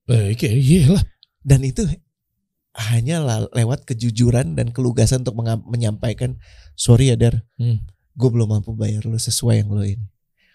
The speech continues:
Speaker 2: Menarik ya?
Speaker 1: Uh, enak juga tuh ya dikomunikasiin dan, dan,
Speaker 2: Enak.
Speaker 1: dan gaya-gaya ngomong gitu kan mungkin akan berat, tapi kalau tahu ilmunya, nah, gimana cara dapetin ilmunya? Pas banget nih.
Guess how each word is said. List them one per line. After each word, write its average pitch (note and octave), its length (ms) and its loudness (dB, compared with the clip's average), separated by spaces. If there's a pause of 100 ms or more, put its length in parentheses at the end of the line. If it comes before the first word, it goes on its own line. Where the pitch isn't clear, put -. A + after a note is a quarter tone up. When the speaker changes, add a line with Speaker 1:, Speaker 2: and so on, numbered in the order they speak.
(240)
Speaker 2:
Menarik C3+ 340 4
ya? B2 220 -2
Speaker 1:
Uh, G2+ 160 -4
enak G2 240 -4
juga G2+ 240 2
tuh F#2 240 4
ya F#2+ 60 2 (580)
dikomunikasiin F#2+ 800 2
dan, G#2+ 200 2
dan, A#2+ 140 4
Speaker 2:
Enak. A#2+ 420 -2
Speaker 1:
dan C3+ 200 2
gaya-gaya C#3 380 2
ngomong C#3 280 2
gitu C#3 160 2
kan A#3 140 -2
mungkin G3+ 360 0
akan D#3 340 0
berat, B2 340 2
tapi A#2 240 -2
kalau C#3+ 200 0
tahu B2 220 2
ilmunya, D3 540 2 (360)
nah, D#2 480 0 (640)
gimana A2+ 460 0
cara A3 180 2
dapetin F#3 300 0
ilmunya? F3+ 520 2 (280)
Pas E3 180 2
banget E3 340 -2
nih. C3+ 160 -2